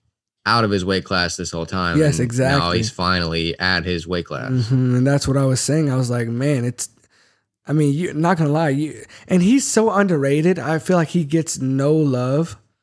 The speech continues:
Speaker 2: in the U F C, like, community, kinda, sorta, 'cause,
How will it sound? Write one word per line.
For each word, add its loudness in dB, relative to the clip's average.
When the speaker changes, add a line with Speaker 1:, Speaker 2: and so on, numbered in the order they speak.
Speaker 2:
in -2
the 0
U 2
F -2
C, -2
like, -4
community, 0
kinda, -2
sorta, 2
'cause, -4